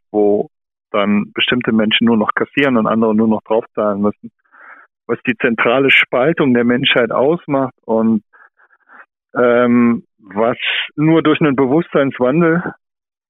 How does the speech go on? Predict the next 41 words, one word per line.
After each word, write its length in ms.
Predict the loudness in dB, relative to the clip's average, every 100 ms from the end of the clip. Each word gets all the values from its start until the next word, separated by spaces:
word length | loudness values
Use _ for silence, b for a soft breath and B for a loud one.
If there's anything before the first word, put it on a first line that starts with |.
| _
äh, 240 | -2 0 -2
sich 140 | -6
ändern 460 | -4 0 0 0 0
lässt 240 | 0 -2 _
und 240 | -4 -2
dann 240 | 0 -2 -4 -10 -14
sich 160 | -6 -4
auch 120 | -4
vollziehen 560 | -2 -4 _ -4 -2 -2
muss, 280 | 0 -2 -6 -6
indem 460 | -2 0 0 0
wir, 440 | 0 0 0 -2 -8 -8
indem 260 | -4 -2
es 120 | -2
uns 140 | -4 -6 -4
gelingt, 300 | -2 -2 -4
ein 40 | -4
gerechtes 420 | -2 -2 -6 -12 -2
Geldsystem 640 | -2 -2 _ _ -10 -8
auf 100 | -10 -10
dieser 220 | -4 -2
Erde 240 | -2 -4 -8
zu 80 | -14
verbreiten. 540 | -10 -8 -6 -6 -8 -16
Und 160 | -16
das 120 | -16 _
ist 120 | _
dann, 260 | -12 -10 -14 _ _ _ _ _ _ _ _ -10
äh, 400 | -8 -8 -10 -14 _ _
das 120 | -20 -20
ist, 120 | _ _
also 240 | -6 -4 -4
das 140 | -6 -10
ist 100 | -20 _ _
diese, 200 | -16 -16 _
diese 220 | -6 -6
ganze, 400 | -2 -4 -2 -4 -6 _
die, 360 | 0 2 2 0
die, 160 | -2 -4 _
der, 260 | -2 -2 -2
der, 500 | -4 -4 -4 -6